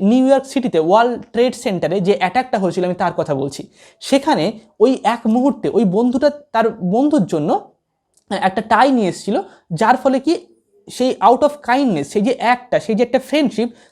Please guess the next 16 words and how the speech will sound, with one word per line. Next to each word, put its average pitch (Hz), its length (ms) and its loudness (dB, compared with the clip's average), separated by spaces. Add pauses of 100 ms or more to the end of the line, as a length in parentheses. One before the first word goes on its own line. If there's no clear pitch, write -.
তার 208 160 2
জন্য 269 180 2
কি 277 100 -4
হলো, 285 100 6
একটা 285 120 0
পুরো 269 180 0
বিল্ডিং 240 400 2
ধ্বংস 233 260 -4
হয়ে 196 180 2
গেল, 180 160 2
কিন্তু 247 240 -4
তার 269 140 2
বন্ধু 247 320 2
সে 214 120 -2
বেঁচে 165 240 0
গেল। 131 160 -8